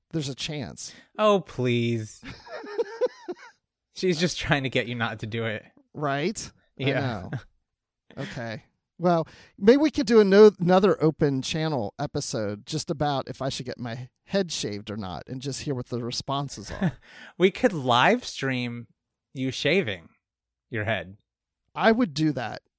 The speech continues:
Speaker 1: I would seriously do it. If I, if I was gonna shave my head, I would li-, I would be open to live streaming it, yes.
Speaker 2: Yeah, you, we could do a, we could do a special live show.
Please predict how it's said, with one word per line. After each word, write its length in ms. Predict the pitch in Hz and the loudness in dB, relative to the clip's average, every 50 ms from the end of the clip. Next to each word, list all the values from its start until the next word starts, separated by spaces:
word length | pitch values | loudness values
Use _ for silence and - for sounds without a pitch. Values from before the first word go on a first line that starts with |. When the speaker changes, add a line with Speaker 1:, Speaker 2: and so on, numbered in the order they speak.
| _ - | _ 2
Speaker 1:
I 140 | 175 214 | 2 4
would 220 | 220 214 233 196 - - | 4 4 4 2 0 -2
seriously 400 | - - 202 190 180 147 175 170 | -2 0 2 2 2 2 0 0
do 120 | 147 160 | 2 2
it. 80 | 139 98 | 2 0
If 120 | 147 - | 0 2
I, 180 | 175 190 208 202 180 - - | 2 2 2 2 0 -4 -8
if 160 | 160 - - | -8 -4 -2
I 120 | 156 165 | -2 -2
was 160 | 180 190 208 185 | 0 -2 -2 -2
gonna 180 | 196 202 190 175 | -4 -4 -4 -2
shave 280 | - - 180 170 143 | -2 -2 -2 -2 -2
my 140 | 151 143 139 | -2 -4 -4
head, 320 | 127 147 143 143 143 143 143 - _ _ _ _ _ - | -2 -2 -2 -2 -2 -4 -8 -12 _ _ _ _ _ -6
I 140 | - 147 156 | -2 -2 0
would 180 | 160 190 190 | 0 0 0
li-, 220 | 170 147 123 113 - - | 0 0 -2 -2 -2 -2
I 100 | 135 175 | -2 -2
would 140 | 226 254 196 | -2 -2 -2
be 120 | 202 185 160 | 0 0 0
open 200 | 139 - - 123 | 0 -2 -4 -8
to 120 | - 139 | -6 -6
live 260 | 110 107 101 101 104 - | -6 -6 -6 -8 -8 -10
streaming 460 | - - - 80 73 71 57 50 50 | -14 -14 -14 -14 -14 -12 -14 -14 -14
it, 100 | 60 - - | -14 -14 -12
yes. 380 | 98 82 - - - - - _ _ _ _ _ _ _ _ _ _ - | -12 -12 -12 -14 -18 -20 -20 _ _ _ _ _ _ _ _ _ _ -6
Speaker 2:
Yeah, 160 | 151 170 156 | -4 -4 -4
you, 200 | 131 165 165 160 | -2 -2 -4 -2
we 120 | 156 175 | -2 -2
could 180 | - - 175 151 | -2 -2 -2 -2
do 160 | 165 170 170 | 0 0 0
a, 160 | 160 156 147 | 0 0 -2
we 160 | - 143 147 | -2 -4 -6
could 100 | - 165 | -4 -2
do 80 | 147 151 | -2 -2
a 40 | 147 | -2
special 340 | - - 147 135 - 147 127 | -2 -2 -2 -2 0 -2 -2
live 280 | 120 117 117 117 110 - | 0 0 0 0 -2 -4
show. 320 | - 101 87 - - | -8 -10 -10 -10 -12